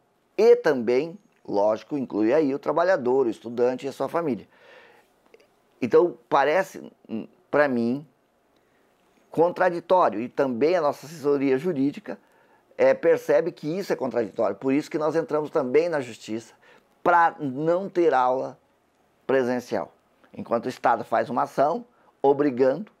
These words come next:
nós fazemos outra ação no, na tentativa de que o judiciário entenda que a lei maior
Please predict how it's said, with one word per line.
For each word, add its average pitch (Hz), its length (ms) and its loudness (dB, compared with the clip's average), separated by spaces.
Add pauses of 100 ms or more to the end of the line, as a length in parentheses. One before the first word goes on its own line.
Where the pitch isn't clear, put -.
(220)
nós 131 360 0
fazemos 123 520 -4
outra 131 340 0
ação 151 420 -2 (840)
no, 123 260 -2 (120)
na 147 220 0
tentativa 143 840 -6 (240)
de 120 160 -6
que 151 140 -2
o 151 100 2
judiciário 147 560 0
entenda 165 680 0 (640)
que 143 320 0 (160)
a 120 120 2
lei 143 380 2
maior 143 600 0